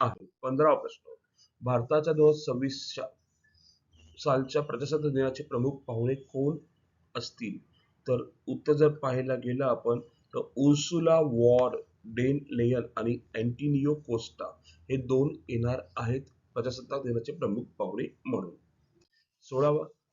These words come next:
आंतरराष्ट्रीय निसर्ग संवर्धन संघ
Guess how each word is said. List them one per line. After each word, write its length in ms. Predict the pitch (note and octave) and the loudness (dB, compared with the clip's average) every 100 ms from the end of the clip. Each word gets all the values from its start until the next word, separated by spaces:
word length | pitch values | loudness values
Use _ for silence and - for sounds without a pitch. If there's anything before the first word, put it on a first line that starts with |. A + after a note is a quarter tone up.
| _ C3+ | _ 0
आंतरराष्ट्रीय 560 | C#3 C#3 E3+ E3+ F3 | 0 2 0 0 -4
निसर्ग 540 | C3+ A2+ A#2+ - - A#2+ - - _ _ | -4 0 -2 -2 -4 -6 -12 -20 _ _
संवर्धन 800 | _ - C3 B2 B2+ D3 D3 D#3 | _ -2 0 0 4 4 4 2
संघ 420 | D#3+ - C3 C3 | 0 -6 -6 -4